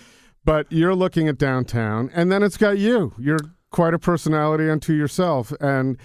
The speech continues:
Speaker 2: you know, interesting how we, I had run into you. You don't do a lot of events,
Speaker 1: No.
Speaker 2: right?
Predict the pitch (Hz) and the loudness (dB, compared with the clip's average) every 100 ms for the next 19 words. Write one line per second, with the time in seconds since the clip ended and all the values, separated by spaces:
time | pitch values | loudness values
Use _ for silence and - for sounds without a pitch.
0 | - _ _ - 147 175 175 180 175 196 | -20 _ _ -6 0 2 2 0 0 -2
1 | - 185 175 165 151 156 160 143 - _ | 0 0 2 0 0 0 0 -2 -8 _
2 | _ 147 185 - _ 139 156 151 175 190 | _ -4 -4 -8 _ -2 0 0 2 0
3 | - 190 180 170 170 254 226 208 160 147 | 0 0 2 0 0 -2 0 0 0 0
4 | 120 107 117 90 - - _ _ _ 208 | -2 -2 -2 -4 -12 -20 _ _ _ 4
5 | 202 135 143 | 4 4 2